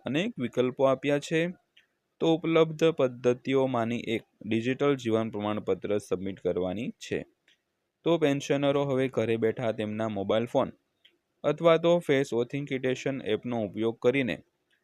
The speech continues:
આ પ્રમાણપત્ર સબમિટ કરી શકે છે. તેમજ આ પગલું વરિષ્ઠ નાગરિકોને બેંકોમાં જવાથી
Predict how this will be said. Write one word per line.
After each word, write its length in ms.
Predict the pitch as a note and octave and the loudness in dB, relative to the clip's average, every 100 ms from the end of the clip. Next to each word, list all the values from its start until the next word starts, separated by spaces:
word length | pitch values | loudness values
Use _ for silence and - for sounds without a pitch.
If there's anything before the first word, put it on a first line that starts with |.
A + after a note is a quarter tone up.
| _ _ | _ _
આ 160 | B2+ C#3+ | 0 2
પ્રમાણપત્ર 680 | D3+ C#3+ C#3+ C#3+ C3+ B2 C3 C3 | 2 2 0 2 0 2 0 0
સબમિટ 380 | - G2 A2+ A2+ | 0 -2 -4 -2
કરી 260 | C#3 C#3+ - | -2 -2 -4
શકે 240 | C#3+ D#3 D3+ | -2 -2 -2
છે. 200 | E3+ E3+ F3 - | -2 -4 -4 -8
તેમજ 360 | A#2+ C3 C3 B2 | -6 -2 0 2
આ 140 | A#2+ | 2
પગલું 420 | A#2+ A#2 B2 F#2 - _ _ _ _ _ _ - | 2 -2 -2 -4 -6 _ _ _ _ _ _ 2
વરિષ્ઠ 440 | B2+ C#3+ E3+ - F3 | 6 6 4 -2 0
નાગરિકોને 680 | E3 C3 D#3 C3 C3 C3 C#3 | 2 2 0 -2 0 0 0
બેંકોમાં 640 | C3 G#2+ G#2+ A#2 A#2 A#2 | 0 0 0 -2 -2 -2
જવાથી 500 | A#2 G#2 A2+ G#2 - | 0 0 2 -2 -6